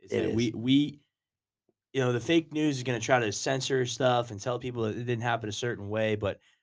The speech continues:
Speaker 1: with freedom of speech and, and all the evidence, we're gonna see a lot of great things happen in this country.
Speaker 2: Sure,
Speaker 1: So
Speaker 2: we sure are.
Speaker 1: it was the best week in a while. I don't know if
Speaker 2: Yes.
Speaker 1: it's the best week ever.
Speaker 2: Maybe not ever.
Speaker 1: But the best week in a while.
Speaker 2: Yeah.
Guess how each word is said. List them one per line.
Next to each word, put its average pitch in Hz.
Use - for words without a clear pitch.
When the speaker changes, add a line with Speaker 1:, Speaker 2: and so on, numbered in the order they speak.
Speaker 1:
with 107
freedom 143
of 117
speech -
and, 95
and 104
all 113
the 107
evidence, 104
we're 110
gonna 104
see 107
a 98
lot 92
of 85
great 85
things 82
happen 85
in 90
this -
country. -
Speaker 2:
Sure, 95
Speaker 1:
So 92
Speaker 2:
we 104
sure 95
are. 87
Speaker 1:
it 127
was 139
the 147
best 135
week 120
in 117
a 107
while. 120
I -
don't 220
know 214
if 185
Speaker 2:
Yes. 180
Speaker 1:
it's 156
the 139
best -
week 131
ever. 98
Speaker 2:
Maybe 202
not 262
ever. 101
Speaker 1:
But 127
the 123
best 135
week 117
in 107
a 104
while. 107
Speaker 2:
Yeah. 80